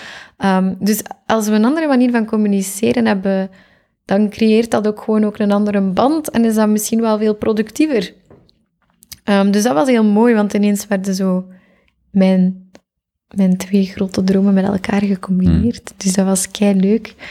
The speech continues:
Speaker 1: om dat zo te doen en ook te zien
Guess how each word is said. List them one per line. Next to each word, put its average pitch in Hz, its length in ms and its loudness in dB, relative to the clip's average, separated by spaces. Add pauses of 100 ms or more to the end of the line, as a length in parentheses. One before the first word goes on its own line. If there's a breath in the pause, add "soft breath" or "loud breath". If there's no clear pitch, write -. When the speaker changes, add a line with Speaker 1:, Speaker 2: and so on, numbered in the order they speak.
(380 loud breath)
Speaker 1:
om 202 180 2
dat 196 140 2
zo 196 120 -2
te 190 260 -8
doen 220 320 2
en 214 260 2
ook 214 100 -2
te 214 240 0
zien 214 600 2